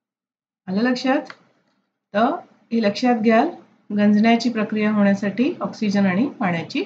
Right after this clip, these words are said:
आवश्यकता असते. आपल्या ज्या वस्तू असतात लोखंडाच्या,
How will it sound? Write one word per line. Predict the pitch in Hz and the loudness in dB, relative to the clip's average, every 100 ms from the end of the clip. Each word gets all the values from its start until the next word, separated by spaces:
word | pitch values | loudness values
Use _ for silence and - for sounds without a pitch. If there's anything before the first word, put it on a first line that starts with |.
| - | -4
आवश्यकता | 175 156 - - - | -6 -6 -12 -18 -20
असते. | _ _ _ _ _ _ _ _ _ _ _ _ _ _ _ _ _ _ _ _ _ _ _ _ _ _ _ _ _ _ _ _ | _ _ _ _ _ _ _ _ _ _ _ _ _ _ _ _ _ _ _ _ _ _ _ _ _ _ _ _ _ _ _ _
आपल्या | 196 247 247 247 254 254 - _ _ _ 196 | -4 2 6 8 8 2 -6 _ _ _ 2
ज्या | 240 | 4
वस्तू | 226 196 - 240 | 4 2 2 2
असतात | 233 240 226 | 4 2 2
लोखंडाच्या, | 202 - 208 190 180 170 | 0 0 2 2 0 -6